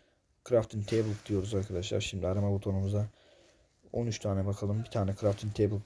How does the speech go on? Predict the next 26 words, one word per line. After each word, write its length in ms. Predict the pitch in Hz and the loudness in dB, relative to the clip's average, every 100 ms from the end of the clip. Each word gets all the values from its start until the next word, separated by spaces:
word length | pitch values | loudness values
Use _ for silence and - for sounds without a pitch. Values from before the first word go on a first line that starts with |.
| 98 | 0
veriyor 260 | 95 92 | 2 2
bize 160 | 98 98 | 0 0
arkadaşlar. 520 | 90 92 87 - - | 0 -2 -2 -2 2
Şimdi 140 | 98 98 - _ _ - - | 4 4 -2 _ _ -16 -10
çalışma 360 | - 117 113 110 | 6 8 8 4
masamıza 400 | 101 107 104 110 | 2 2 0 -2
tıklıyoruz. 500 | - - 95 80 - - _ _ _ _ _ _ _ - _ - - - - - - 117 | -6 -6 -4 -4 -10 -20 _ _ _ _ _ _ _ -20 _ -10 -10 -14 -18 -20 -8 0
Bize 200 | 120 135 | 4 6
ne 60 | |
lazım? 420 | 123 104 95 95 - | 6 6 4 0 0
Taş 200 | 117 - | 0 0
ka-, 320 | - 104 - | 0 0 0
balta 360 | 113 107 98 123 | 0 0 2 2
için 420 | 107 - 110 131 - - _ _ _ - - - - - - - - | 0 0 -4 -4 -10 -20 _ _ _ -20 -20 -20 -20 -20 -20 -18 -6
Ha, 240 | 113 87 80 - | -2 -2 -4 -10
şimdi 320 | - 110 87 | -8 -6 -4
arkadaşlar 480 | - - - - - - - - | -8 -8 -6 -4 -6 -10 -20 -6
hızlıca 360 | 127 113 98 | -4 0 0
şunu. 400 | 101 113 95 107 113 - - - - _ - | 0 -2 0 -2 -4 -8 -20 -20 -20 _ -8
Bizden 240 | 120 135 | 2 4
ne 80 | 139 | 6
istiyor 260 | - - 104 | 4 6 6
balta 240 | 92 104 | 4 2
için 180 | 98 117 | 0 2
arkadaşlar? 580 | 104 101 101 - 120 123 - | 0 0 -2 2 2 0 -6
Şöyle, 520 | - 110 92 104 123 | 0 2 4 2 0